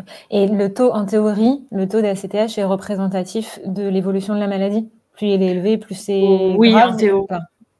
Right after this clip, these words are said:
Speaker 2: oui, en théorie, oui, mais il y a parfois aussi des chevaux qui ont des symptômes assez sévères avec un taux d'A C T H assez modéré. Donc, euh,
Speaker 1: D'accord.
Speaker 2: oui, mais,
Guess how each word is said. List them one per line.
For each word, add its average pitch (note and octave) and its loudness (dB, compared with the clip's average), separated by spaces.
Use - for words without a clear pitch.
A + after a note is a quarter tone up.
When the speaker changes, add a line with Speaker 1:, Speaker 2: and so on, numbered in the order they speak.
Speaker 2:
oui, G3+ 2
en F3+ -4
théorie, F#3+ 0
oui, A3+ 0
mais G3 -2
il F3+ -6
y F3 -4
a D#3+ -4
parfois F3+ -12
aussi F3 -8
des G3 -6
chevaux G3+ -6
qui G3 -14
ont E3+ -8
des E3 -8
symptômes E3 -10
assez D#3+ -12
sévères F#3 -10
avec D3+ -8
un D#3 -12
taux - -14
d'A F3 -14
C E3 -14
T F3 -12
H F3+ -8
assez D#3+ -10
modéré. E3+ -6
Donc, D#3 -18
euh, D#3 -6
Speaker 1:
D'accord. F3 -2
Speaker 2:
oui, B3 -2
mais, F3+ -8